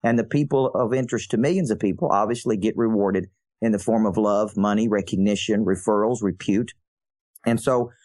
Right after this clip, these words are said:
uh, a practical step is to really understand in every interaction, it, you can either transact or you can transform.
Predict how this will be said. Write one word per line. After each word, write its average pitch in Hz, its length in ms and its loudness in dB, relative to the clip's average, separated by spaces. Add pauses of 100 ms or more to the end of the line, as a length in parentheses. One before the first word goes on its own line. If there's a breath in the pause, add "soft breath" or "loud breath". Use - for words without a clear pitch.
(160 loud breath)
uh, 123 240 2
a - 0 -
practical 160 520 -4
step 123 400 -2
is 113 160 -4
to 117 120 0
really 170 480 0
understand 110 720 -2
in 107 140 2
every 135 320 0
interaction, 104 680 0 (100)
it, 120 200 0
you 120 160 2
can 110 200 0
either 107 180 2
transact 143 720 0
or 117 60 2
you 110 120 0
can 110 120 -4
transform. 95 640 -2